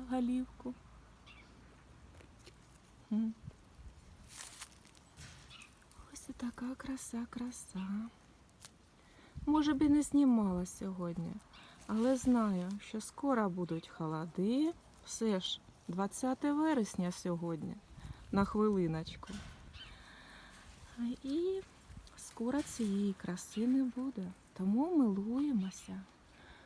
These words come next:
Милуємося тим, що є, що нам дарують ці чудові рослини.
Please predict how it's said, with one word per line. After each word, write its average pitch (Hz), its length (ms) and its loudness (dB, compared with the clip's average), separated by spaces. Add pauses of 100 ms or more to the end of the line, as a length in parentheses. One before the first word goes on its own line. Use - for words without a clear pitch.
(160)
Милуємося 254 840 6
тим, 285 300 2
що - 220 -2 (180)
є, 214 360 0 (2250)
що - 220 -2
нам 233 340 8
дарують 233 800 6 (960)
ці 233 400 2
чудові 233 840 2 (880)
рослини. 202 1000 0